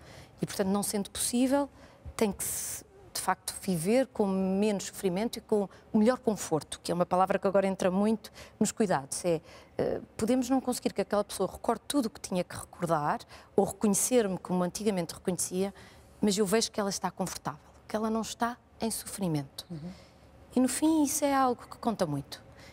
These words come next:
Speaker 1: e que vale muito a pena lutar. E, portanto, é algo que mesmo nas demências em estado severo se pode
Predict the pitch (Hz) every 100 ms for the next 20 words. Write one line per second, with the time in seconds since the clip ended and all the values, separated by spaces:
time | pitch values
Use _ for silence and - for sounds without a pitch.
0 | - - - 185 196 190 190 - 185 185
1 | 170 165 - 147 - - - - 175 -
2 | 190 208 202 254 - - 214 190 190 180
3 | 190 165 175 160 170 - 190 170 - 190
4 | 165 175 147 196 277 - - - - -
5 | - - - 220 220 247